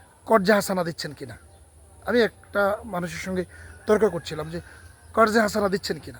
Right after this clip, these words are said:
যদি আপনি কর্জে হাসানা না দেন, সামর্থ্য থাকা সত্ত্বেও,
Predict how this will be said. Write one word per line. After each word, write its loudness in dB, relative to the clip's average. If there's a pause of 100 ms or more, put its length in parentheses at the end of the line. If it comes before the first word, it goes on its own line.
(100)
যদি -4
আপনি -6
কর্জে -2
হাসানা 0
না 2
দেন, 0 (540)
সামর্থ্য -2
থাকা -2
সত্ত্বেও, -6